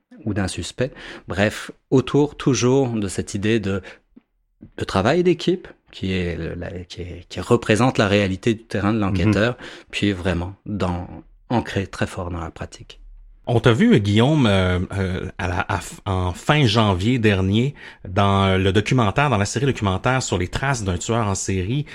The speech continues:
Speaker 2: euh, diffusée sur Crave et sur Canal D. Euh, tu sembles vraiment avoir, euh, développé une expertise dans le domaine des crimes en série. Puis tout à l'heure, on va avoir la chance d'analyser le cas de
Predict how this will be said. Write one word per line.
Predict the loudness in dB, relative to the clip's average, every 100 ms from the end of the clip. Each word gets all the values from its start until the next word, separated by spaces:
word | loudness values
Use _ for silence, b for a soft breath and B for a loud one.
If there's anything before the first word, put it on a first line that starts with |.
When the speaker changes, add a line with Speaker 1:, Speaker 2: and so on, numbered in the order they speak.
| B B
Speaker 2:
euh, | -4
diffusée | -2 -2 0
sur | 0 -4
Crave | 2 4 4 2 0
et |
sur | -2 0 0 0 0
Canal | 2 2 2 2
D. | 2 0 B B -8
Euh, | -6
tu | -6
sembles | 0 2 2
vraiment | 4 4 2
avoir, | 2 4 4 4
euh, | 2 4 2 0 -2 -6 -10 -4
développé | 2 6 6 4 4
une | 4
expertise | 2 0 -2 -2 -2 0 2
dans | 2
le |
domaine | 2 2 0
des | 0 -2
crimes | -4 -2 0 2
en | 0
série. | -2 -2 -2 -4 -6 B B B
Puis | -4
tout | 0
à | 2
l'heure, | 2 2
on | 4 4 2
va | 2
avoir | 2
la | 2 2
chance | 0 2
d'analyser | 4 4 2 0
le | 0 2
cas | 2 2
de | 4 4